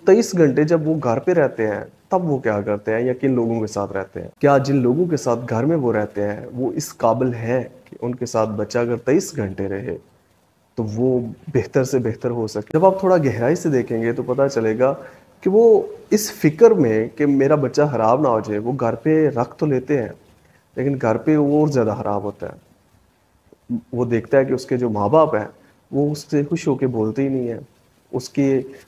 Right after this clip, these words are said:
उसको समझने की कोशिश ही नहीं करते, उससे बातें ही नहीं करते। वो अपनी फिक्रों में गुम है, छोटी-छोटी बातों पे लड़ाई कर रहे हैं, tension ले रहे हैं और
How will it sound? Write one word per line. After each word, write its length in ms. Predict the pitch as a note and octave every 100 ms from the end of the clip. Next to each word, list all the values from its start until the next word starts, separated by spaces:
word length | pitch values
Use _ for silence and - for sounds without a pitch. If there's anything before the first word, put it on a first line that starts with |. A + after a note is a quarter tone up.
| -
उसको 220 | C#3+ D#3
समझने 360 | D3 C3 C3+ C#3
की 100 | B2
कोशिश 420 | A#2+ A2 C3 B2+
ही 60 | C#3
नहीं 120 | B2+
करते, 320 | A#2 A2 A2+
उससे 320 | G#2+ C3 - C3+
बातें 340 | A2 G#2 C3
ही 60 | C#3
नहीं 160 | C3+
करते। 300 | A#2+ A2 G#2+ G#2+ _ C3
वो 160 | C#3+
अपनी 200 | D3 D#3+
फिक्रों 340 | D3+ B2 C#3 C#3+
में 160 | D3
गुम 280 | C3 A2+ A#2
है, 200 | A2 C#3+ - _
छोटी-छोटी 440 | C#3 C3 C3 C3
बातों 340 | B2 G#2 G2+ B2
पे 100 | B2
लड़ाई 300 | G#2+ D#3+ B2
कर 220 | B2 A2+
रहे 180 | A2+ A2
हैं, 180 | G#2+ G2 -
tension 340 | A#2 A#2 A2+ B2+
ले 240 | A#2 A2
रहे 140 | A2 A2
हैं 240 | G#2 B2+ _ _ _ _ _ _ _ -
और 640 | C3 D3 D#3 C#3 - -